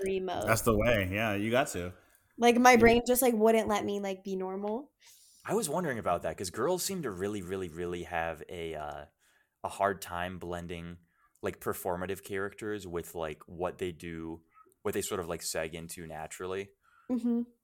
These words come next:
Speaker 2: I feel like it's more of a thing
Speaker 1: Wait,
Speaker 2: when
Speaker 1: what
Speaker 2: you,
Speaker 1: do you
Speaker 2: when
Speaker 1: mean? They have a t-, a hard time blending
Speaker 3: Like
Speaker 1: a
Speaker 3: what you were,
Speaker 1: character?
Speaker 3: what you were talking about, where you feel like you have, like, your influencer mode when you have, like, people spectating you, but you also have, like, "This is how I am with my close friends" mode.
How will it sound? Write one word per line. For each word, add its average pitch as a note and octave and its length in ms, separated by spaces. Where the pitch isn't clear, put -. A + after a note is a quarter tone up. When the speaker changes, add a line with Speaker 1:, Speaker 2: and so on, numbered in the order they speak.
Speaker 2:
I C3+ 100
feel G3+ 180
like G#3+ 120
it's D3 140
more A#2+ 800
of G#2+ 300
a A2 60
thing G#2+ 440
Speaker 1:
Wait, A#3+ 100
Speaker 2:
when - 60
Speaker 1:
what G#3+ 180
Speaker 2:
you, - 0
Speaker 1:
do C4+ 60
you D4+ 220
Speaker 2:
when E4 180
Speaker 1:
mean? E4 200
They A#3 80
have A#3+ 200
a A#3 60
t-, A#3 180
a G#3+ 60
hard A3 240
time G#3+ 260
blending G3+ 440
Speaker 3:
Like - 120
Speaker 1:
a - 20
Speaker 3:
what D#3+ 120
you D#3+ 80
were, D#3 100
Speaker 1:
character? - 280
Speaker 3:
what C3 160
you B2+ 60
were A2 60
talking G2 380
about, D#2+ 180
where F#2+ 100
you G2 100
feel G2+ 220
like F2+ 160
you F#2 100
have, F2+ 180
like, F2 180
your F#2 120
influencer F#2+ 580
mode F2+ 240
when F2 120
you E2+ 60
have, F2 140
like, E2 140
people F2 200
spectating F2+ 560
you, F#2 120
but D2+ 120
you D#2 120
also E2 260
have, D#2+ 220
like, C#2+ 260
"This F2+ 240
is E2+ 80
how E2+ 160
I D#2+ 80
am D#2+ 160
with E2 140
my D2+ 100
close D#2 260
friends" D#2 360
mode. E2 300